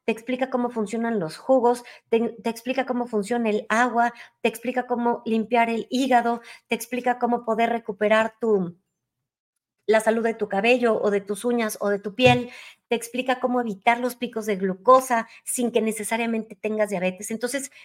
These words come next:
yo creo que cuando uno, voy a, voy a, voy a regresarme un poquito a lo que estaba diciendo ayer.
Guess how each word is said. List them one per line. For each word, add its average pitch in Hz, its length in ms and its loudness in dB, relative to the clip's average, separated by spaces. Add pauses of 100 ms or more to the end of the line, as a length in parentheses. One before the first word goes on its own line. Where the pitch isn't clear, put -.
(360)
yo 339 160 -2
creo 403 260 6
que 277 440 -4
cuando 233 540 4
uno, 254 720 0 (1200)
voy 302 200 2
a, 311 220 4
voy 294 180 2
a, 330 80 6
voy 285 220 0
a 302 60 4
regresarme 220 540 0
un 220 140 -4
poquito 220 320 -6
a - 20 0
lo 202 120 -2
que 196 80 -10
estaba 190 560 -2 (320)
diciendo 202 400 0
ayer. 269 380 0